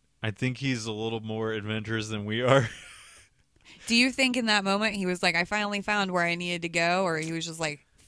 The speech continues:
Speaker 2: "Thank God somebody that can get me outta here"?
Speaker 1: I don't think he, no, I don't think he's looking for somebody to get him out necessarily. I think, like, he just doesn't know why he's up there, and he's intrigued by
Speaker 2: Somebody else
Speaker 1: this,
Speaker 2: being up there?
Speaker 1: yeah, this random person being in the woods,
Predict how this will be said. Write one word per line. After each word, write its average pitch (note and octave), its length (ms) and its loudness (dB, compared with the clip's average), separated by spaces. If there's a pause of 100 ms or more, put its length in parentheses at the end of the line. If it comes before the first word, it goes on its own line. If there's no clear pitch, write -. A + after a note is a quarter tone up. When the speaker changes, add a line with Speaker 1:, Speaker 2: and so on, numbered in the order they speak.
(360)
Speaker 2:
"Thank F#3+ 220 4
God E3+ 260 2
somebody F3 320 -2
that D#3 160 -2
can D3+ 120 -8
get D3+ 140 -2
me C#3+ 120 -4
outta C#3+ 180 -6
here"? C3+ 240 -12
Speaker 1:
I C3+ 180 2
don't F3+ 240 0
think A#2 220 -4
he, B2 160 -6
no, B2+ 380 0
I A2 120 2
don't D3 200 -2
think A2+ 240 -6
he's A2+ 320 -6
looking A2 280 -6
for G#2+ 180 -10
somebody G#2+ 320 -8
to G2 120 -10
get G2+ 180 -6
him F#2+ 100 -10
out G#2+ 220 -6
necessarily. F#2+ 560 -8
I G#2 140 -2
think, G#2+ 240 -6
like, F#2 380 -10 (260)
he A#2 180 -6
just B2+ 180 -6
doesn't G#2 280 -8
know G2+ 160 -4
why G2 220 -2
he's F#2+ 160 -4
up G2 180 -6
there, A2+ 320 -2 (300)
and G#2+ 180 -4
he's G#2 240 -4
intrigued G#2+ 680 -4
by F#2 440 -6 (260)
Speaker 2:
Somebody E3+ 320 -8
else D#3 200 -10
Speaker 1:
this, F3 220 0
Speaker 2:
being E3 80 -4
up - 100 -12
there? F3+ 260 -8
Speaker 1:
yeah, A2+ 320 2
this F#2+ 360 -6 (220)
random G#2+ 440 -2
person G2+ 380 -2
being G2+ 200 -4
in G2+ 120 -6
the G2 60 -8
woods, G2 360 -4